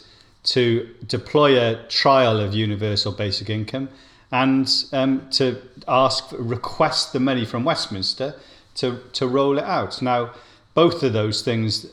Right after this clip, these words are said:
were recognised in the response from the Welsh Government, who abstained on the,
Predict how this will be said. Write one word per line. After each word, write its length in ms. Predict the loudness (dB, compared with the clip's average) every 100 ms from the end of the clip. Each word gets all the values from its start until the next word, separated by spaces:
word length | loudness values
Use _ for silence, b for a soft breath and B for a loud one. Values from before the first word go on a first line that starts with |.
| -4
were 160 | -2
recognised 720 | 0 -2 -4 -6 -2 0 -2 -2
in 100 | -4
the 60 |
response 540 | -2 -2 -2 -4 -4 -6
from 160 | -6
the 80 | -4
Welsh 300 | -2 -2 -4
Government, 440 | -2 -2 0 -2
who 140 | -2 0
abstained 800 | 0 2 2 4 2 0 -2 -4
on 200 | -6 -8
the, 180 | -10